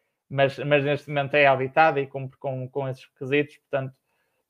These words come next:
aparentemente não será um, um problema, eh, mas pronto, mas acho que isto são aqui excelentes notícias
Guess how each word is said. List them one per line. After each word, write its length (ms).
aparentemente 680
não 120
será 320
um, 440
um 40
problema, 800
eh, 680
mas 180
pronto, 220
mas 160
acho 240
que 280
isto 580
são 160
aqui 160
excelentes 400
notícias 560